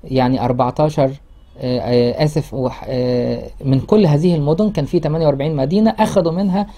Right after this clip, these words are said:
ست مدن فقط، اللي هي تكون مدن الإيه؟ مدن، آه، الملجأ، مدن الملجأ، اللي هي زي حبرون وشكيم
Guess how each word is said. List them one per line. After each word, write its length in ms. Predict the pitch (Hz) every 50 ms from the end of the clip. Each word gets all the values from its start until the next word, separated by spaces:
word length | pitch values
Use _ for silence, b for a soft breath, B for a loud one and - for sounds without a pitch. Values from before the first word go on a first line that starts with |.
| B B B
ست 320 | - - 226 220 - -
مدن 300 | 170 165 180 180 175 170
فقط، 400 | 151 - 190 180 - 185 180 180 B B B B B -
اللي 180 | 139 139 156 170
هي 60 | 160
تكون 400 | 160 - - - 170 170 165 156
مدن 340 | 143 160 165 160 156 147 143
الإيه؟ 260 | 135 143 147 147 139
مدن، 480 | 135 135 156 165 156 156 160 160 156 151 151 b b b b - 127
آه، 260 | 127 127 - - 127
الملجأ، 500 | 127 131 139 151 151 135 113 117 107 - - - - - - - - - - - - -
مدن 360 | 127 143 143 156 156 160 147 -
الملجأ، 420 | 127 123 120 120 117 104 101 110 - - - - - - b b b b b b b b b - -
اللي 240 | 143 139 147 160 170
هي 40 | 165
زي 160 | 139 147 143
حبرون 480 | 135 - - 131 127 135 156 165 165 151
وشكيم 600 | 123 - 131 113 - - 156 160 170 170 156